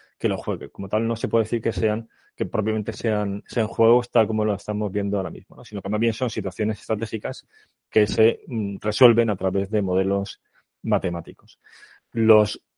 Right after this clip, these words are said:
juegos que estamos viendo son más cualitativos y persiguen, pues, una, eh, una exploración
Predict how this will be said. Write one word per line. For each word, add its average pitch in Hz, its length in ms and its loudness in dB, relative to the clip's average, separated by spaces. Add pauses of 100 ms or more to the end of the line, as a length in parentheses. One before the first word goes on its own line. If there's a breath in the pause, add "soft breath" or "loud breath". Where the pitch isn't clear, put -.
(120)
juegos 135 460 10
que 135 80 -4
estamos 123 240 2
viendo 123 400 2 (140)
son 110 340 0
más 107 220 -2
cualitativos 117 800 0 (160)
y 113 120 -4
persiguen, 107 500 -2
pues, 98 200 -8
una, 101 320 -6 (380)
eh, - 340 -20 (800)
una 123 140 -2
exploración 113 640 4